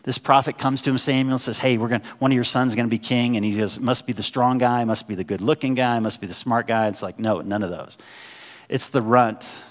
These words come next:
who's out in the fields," and it's David. And David leads to this time of prosperity, but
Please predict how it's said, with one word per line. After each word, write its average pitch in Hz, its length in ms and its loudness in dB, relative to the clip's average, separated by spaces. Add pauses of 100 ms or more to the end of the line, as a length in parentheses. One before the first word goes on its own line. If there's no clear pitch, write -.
(220)
who's 120 180 0
out 101 160 4
in 107 80 -4
the 107 80 -4
fields," - 460 -6
and 113 100 -4
it's - 100 -8
David. - 340 -6 (680)
And 120 140 -4
David 147 300 4
leads 143 220 2
to 135 80 -2
this 127 180 2
time 131 280 0
of 120 120 -4
prosperity, 135 720 2
but 117 380 -2